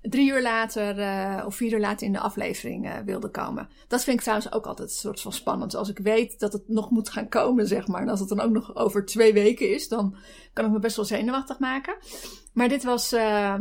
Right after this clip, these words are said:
dit was over, over drie, vier uur. En toen heb ik gewoon even wat dingen uit zitten schrijven. Van, dit wil ik in ieder geval delen, dit wil ik in ieder geval delen en dit wil ik in ieder geval delen. En daarmee heb ik in ieder geval het gevoel dat ik het gesprek ook een beetje in eigen hand kan houden, zonder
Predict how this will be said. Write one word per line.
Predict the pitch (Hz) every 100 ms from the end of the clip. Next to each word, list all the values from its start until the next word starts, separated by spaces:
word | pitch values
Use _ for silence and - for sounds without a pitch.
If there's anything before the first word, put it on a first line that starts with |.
| -
dit | 208 233
was | 220 -
over, | 226 208 220 202 -
over | 214 208
drie, | 196 240
vier | - 220
uur. | 214 262 -
En | 262
toen | 269
heb | 240
ik | 247
gewoon | - 262
even | - 285 277
wat | 226 208
dingen | 269 262
uit | - 277
zitten | 294 208 190
schrijven. | - - - 196
Van, | 190 202 196 202
dit | 262 254
wil | 254
ik | 233
in | 233
ieder | 220
geval | 214 208
delen, | 202 190 196
dit | 196 208
wil | 214
ik | 196
in | 208
ieder | 190
geval | 196 185
delen | 180
en | 180
dit | 190 185
wil | 190
ik |
in | -
ieder | - -
geval | -
delen. | - 104 - - - - - - -
En | 214
daarmee | 214 226 233
heb | 214 233
ik | 247
in | 220
ieder | 277 330
geval | - 269
het | 269
gevoel | - 240 285 262 311
dat | - 240
ik | 226 226 -
het | 214
gesprek | - 226 - 240 -
ook | 240 240
een | - 214
beetje | 208 254 330 262
in |
eigen | - - 240
hand | 220 247 262
kan | 190
houden, | 190 170 185 269 523 - - -
zonder | - 302 330 320 294 294